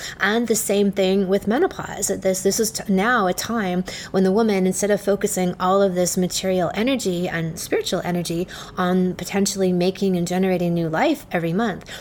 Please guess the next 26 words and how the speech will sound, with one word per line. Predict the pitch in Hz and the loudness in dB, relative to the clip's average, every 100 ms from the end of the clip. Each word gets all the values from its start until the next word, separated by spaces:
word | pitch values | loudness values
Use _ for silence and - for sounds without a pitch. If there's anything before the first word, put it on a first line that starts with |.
| - | -2
now | 202 226 | 0 0
she | 226 208 | 0 -2
has | 190 185 | -2 0
that | 175 | -2
energy | 180 262 254 190 175 - | 0 0 0 0 0 -2
available | 175 170 247 262 180 160 | 0 0 2 2 0 -4
to | - | -6
help | - 185 - | -4 -4 -2
her | 170 | -6
catapult | 175 - 359 440 - 175 170 - | -4 -2 0 0 0 -2 -2 -2
into | 190 190 | 0 0
higher | - 180 185 175 | 0 0 2 0
states | - 180 160 156 | -2 -2 -4 -4
of | 170 | -4
spiritual | 165 - 165 165 180 165 - | -4 -4 -4 -2 -2 -4 -2
awareness. | 180 156 165 180 - - - - - - - | -2 -2 -4 -4 -6 -6 -6 -8 -14 -14 -8
So | - 240 | 2 4
these, | 226 - 262 311 - | 4 2 4 4 2
to | 214 | 0
me, | 196 185 | 0 0
are | 170 | 0
much | 190 233 - | 0 0 0
more | 190 175 | -2 0
empowering | 175 - - 214 202 185 | -4 -4 -2 0 0 0
definitions. | 160 - 185 180 - 185 - - - - - | -4 -4 -4 -4 -6 -10 -10 -10 -14 -12 -2
And | 208 208 208 | 0 2 0